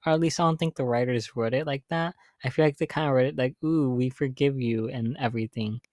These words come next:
Like, Catra just makes one move, and then the writers make it seem like Catra's completely redeemed. I, I know what your smile says, Matt, but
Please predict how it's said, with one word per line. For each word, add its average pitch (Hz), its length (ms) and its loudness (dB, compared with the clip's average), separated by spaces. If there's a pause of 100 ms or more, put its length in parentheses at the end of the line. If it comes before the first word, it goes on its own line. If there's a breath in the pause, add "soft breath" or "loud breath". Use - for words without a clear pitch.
(140)
Like, 147 180 4
Catra 160 340 0
just 165 280 2
makes 147 200 -2
one 131 200 2
move, 127 220 2
and 123 140 0
then 127 140 0
the 123 80 0
writers 120 380 0
make 117 140 0
it 120 140 -2
seem 131 140 -2
like 120 220 -2
Catra's 117 420 -6
completely 131 460 -4
redeemed. 117 580 -2 (140)
I, 151 240 -2
I - 20 6
know 143 220 10
what 139 160 8 (120)
your 139 160 4
smile 123 380 2
says, 120 260 -2
Matt, 117 440 -2
but 120 240 -2